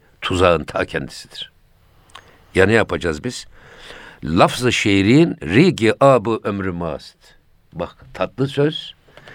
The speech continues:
bizim ömrümüzü törpüleyen birer kum tanesi gibidir. Lafz-ı şiirin.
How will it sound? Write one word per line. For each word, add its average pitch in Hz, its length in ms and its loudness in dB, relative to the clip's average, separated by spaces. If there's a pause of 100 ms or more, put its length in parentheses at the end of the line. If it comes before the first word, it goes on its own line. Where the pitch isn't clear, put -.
(240)
bizim 95 280 2 (400)
ömrümüzü 92 540 2
törpüleyen 87 600 2
birer 85 200 4
kum - 260 -4
tanesi - 500 -4
gibidir. - 460 -14 (840)
Lafz-ı 78 280 -2
şiirin. 69 440 -4